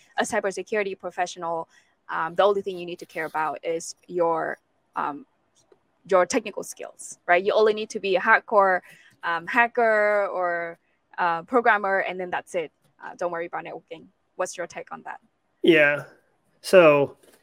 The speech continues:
Speaker 2: you know, there's a famous saying, like, "If you wanna go fast, go alone. If you wanna go far, go with s-, someone, go with the team." And I, I think that that kind of resonates here. Uh, yeah, you can be successful,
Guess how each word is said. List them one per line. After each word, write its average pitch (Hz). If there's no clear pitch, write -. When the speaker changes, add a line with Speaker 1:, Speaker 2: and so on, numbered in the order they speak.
Speaker 2:
you 190
know, 165
there's 180
a 175
famous -
saying, 147
like, 139
"If 139
you 165
wanna 185
go 156
fast, 143
go 151
alone. 147
If 131
you 156
wanna 151
go 135
far, 135
go 143
with 131
s-, -
someone, 123
go 151
with 139
the 131
team." 123
And 139
I, 170
I 170
think 190
that 143
that 151
kind 156
of 131
resonates 135
here. 131
Uh, 135
yeah, 196
you 202
can 226
be 240
successful, 160